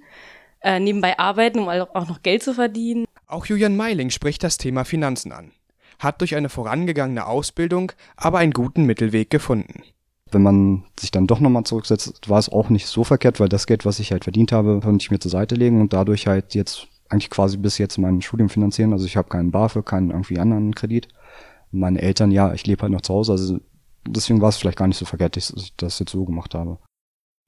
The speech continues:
Speaker 2: Aber auch das Studium selbst nimmt einen großen Teil der Freizeit in Anspruch. Neben dem Vor- und Nachbereiten der Vorlesung sind im Besonderen Projektarbeiten sehr zeitaufwendig, sodass Druck und Stress bei Studenten keine Fremdwörter sind,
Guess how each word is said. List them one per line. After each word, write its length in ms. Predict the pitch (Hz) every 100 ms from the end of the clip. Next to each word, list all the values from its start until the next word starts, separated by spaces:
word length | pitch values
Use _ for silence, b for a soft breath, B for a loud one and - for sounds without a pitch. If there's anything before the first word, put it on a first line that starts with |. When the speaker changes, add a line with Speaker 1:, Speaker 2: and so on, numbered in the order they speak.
| _ -
Speaker 2:
Aber 220 | 151 196
auch 100 | 208
das 160 | 196 -
Studium 340 | 170 175 180
selbst 360 | 170 214 - 139
nimmt 140 | 117
einen 160 | 117 113
großen 380 | 117 147 185
Teil 240 | 156 117 135
der 100 | 135
Freizeit 520 | - 110 110 123 110
in 80 | 131
Anspruch. 500 | 123 113 - - - _ _ _ _ b b
Neben 240 | 120 127
dem 100 | 127
Vor- 320 | 113 139 180 175
und 160 | 117
Nachbereiten 720 | 117 143 - 139 139 151 -
der 120 | 120 110
Vorlesung 600 | 120 127 143 139 143 139 b b
sind 200 | 160 185
im 80 | 180
Besonderen 540 | 156 151 185 180 180
Projektarbeiten 840 | - 165 151 - 120 113 110 107 113
sehr 200 | 117 135
zeitaufwendig, 840 | 131 117 92 - 87 87 - - _ _ _ B B
sodass 300 | 139 131 -
Druck 260 | 143 135 156
und 140 | 123
Stress 340 | - 127 175
bei 120 | - 117
Studenten 440 | - 117 135 160
keine 300 | - 135 180
Fremdwörter 520 | - 175 - 101 110
sind, 280 | 107 117